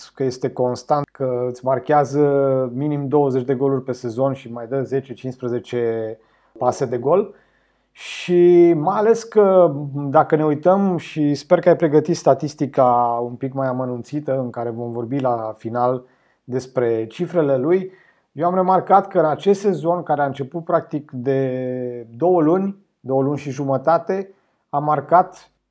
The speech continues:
atâtea goluri cât a marcat altădată într-un an. Sub, uh, conducerea lui, uh, Mourinho și cu pasele lui Kane, care este retras ca număr zece, să zicem, dar care vine până în apărare, uh, Son chiar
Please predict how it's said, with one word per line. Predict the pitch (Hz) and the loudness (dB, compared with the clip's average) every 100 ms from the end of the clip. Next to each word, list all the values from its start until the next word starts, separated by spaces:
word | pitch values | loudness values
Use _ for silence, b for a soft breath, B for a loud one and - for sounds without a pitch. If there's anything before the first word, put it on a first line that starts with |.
| _ - | _ 0
atâtea | 135 165 160 165 | 0 2 2 4
goluri | 151 180 170 | 6 4 2
cât | 170 180 | 2 4
a | |
marcat | 170 160 131 175 175 | 6 4 2 0 2
altădată | 175 170 170 | 2 2 2
într-un | 160 147 147 147 | 0 -2 -4 -2
an. | 165 107 92 | -2 -4 -12
Sub, | _ 156 147 131 | _ -4 -2 -2
uh, | 143 143 139 131 131 | 0 2 2 0 0
conducerea | 143 139 151 180 175 | -2 -4 -2 0 2
lui, | 160 147 139 131 | 2 0 -2 -2
uh, | 127 123 | -2 -2
Mourinho | 117 117 135 165 147 127 | -4 -6 -6 -4 -2 -2
și | 135 - | -4 -10
cu | - | -14
pasele | 117 151 143 165 147 | -2 0 0 0 -2
lui | 135 131 | -2 -6
Kane, | - 160 147 147 | -4 -4 -2 -4
care | 131 123 120 | -6 -6 -6
este | - 120 | -6 -6
retras | 117 127 131 131 - - | -4 0 2 2 -4 -18
ca | - 113 110 107 104 104 | -8 -4 -2 -4 -6 -8
număr | 110 139 127 107 | -8 -6 -4 -4
zece, | 101 147 147 | -2 -2 -4
să | 110 107 | -10 -8
zicem, | 104 101 143 156 b b | -8 -6 -6 -6 b b
dar | - 113 | -8 -2
care | 127 117 | 0 0
vine | 113 143 | -2 -2
până | 127 156 143 | 0 -2 0
în | |
apărare, | 120 110 113 143 127 127 - _ _ _ _ _ | -2 -2 2 4 4 0 -10 _ _ _ _ _
uh, | - 117 117 113 | -10 -6 -4 -6
Son | - 160 156 143 - _ | -4 -2 0 -4 -10 _
chiar | 147 143 120 | 0 0 -2